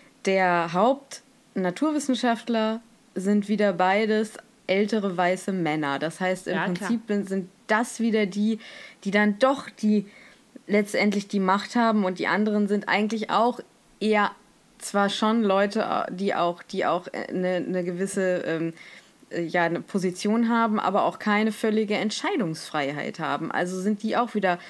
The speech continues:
Speaker 1: angestellt. Also es passt so alles nicht zusammen.
Speaker 2: Hm.
Speaker 1: Und ich finde es proble-, natürlich ist es sowieso, also es ist abgesehen davon krass problematisch, ähm, das so darzustellen, auch wenn du so denkst, okay, in der Zukunft können vielleicht alle Macht ausüben.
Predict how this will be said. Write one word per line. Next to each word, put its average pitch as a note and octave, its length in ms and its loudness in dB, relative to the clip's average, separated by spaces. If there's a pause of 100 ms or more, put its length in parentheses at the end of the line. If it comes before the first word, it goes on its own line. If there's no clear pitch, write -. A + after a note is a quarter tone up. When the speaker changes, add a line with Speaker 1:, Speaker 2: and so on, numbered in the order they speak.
(260)
Speaker 1:
angestellt. F#3+ 500 0
Also F3+ 160 0
es - 120 -4
passt - 400 -2
so A#3+ 100 2
alles B3 420 0
nicht A#3 380 2
zusammen. F#3 760 0 (280)
Speaker 2:
Hm. G#3+ 180 -4
Speaker 1:
Und F#3 120 0
ich - 140 -4
finde A#3+ 460 2
es - 300 -4 (200)
proble-, F3+ 340 -4
natürlich G#3+ 500 0
ist G#3 120 -4
es G3+ 140 -4
sowieso, G#3 460 0
also F3+ 240 2 (220)
es F3+ 160 -4
ist A3+ 200 -2
abgesehen G3 440 0
davon G3+ 440 0
krass G3+ 280 -4
problematisch, F#3 880 -4
ähm, D#3+ 340 -2 (320)
das E3 220 -4
so E3 340 -2 (440)
darzustellen, F#3 720 -2
auch - 180 -2
wenn G3 200 2
du F#3+ 80 0
so F3 100 -2
denkst, F3 460 -2 (480)
okay, G3 280 -2
in F#3 80 0
der F3 120 2
Zukunft F3+ 480 -4
können F3+ 180 0
vielleicht F3 380 -2
alle F#3 180 2
Macht D#3+ 400 -2
ausüben. D3 680 -6